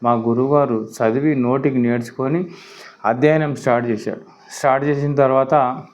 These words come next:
అక్కడ తుని అనకాపల్లి సైడు డ్రామాలు వేపిస్తూ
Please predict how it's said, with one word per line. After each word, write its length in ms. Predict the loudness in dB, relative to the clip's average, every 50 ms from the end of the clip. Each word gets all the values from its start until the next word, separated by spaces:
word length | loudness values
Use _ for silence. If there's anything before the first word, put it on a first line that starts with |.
| _ _ -20 -20 -20 -20 -12 -10
అక్కడ 240 | -6 -2 0 0 0
తుని 400 | -2 -4 -4 -4 -2 0 2 2
అనకాపల్లి 600 | 2 0 0 0 0 0 0 0 0 0 0 0
సైడు 300 | 0 0 0 2 2 0
డ్రామాలు 580 | 0 0 2 2 2 2 2 2 0 2 2 0
వేపిస్తూ 680 | 0 -2 -2 -4 -6 -6 -6 -2 -2 0 0 -2 -4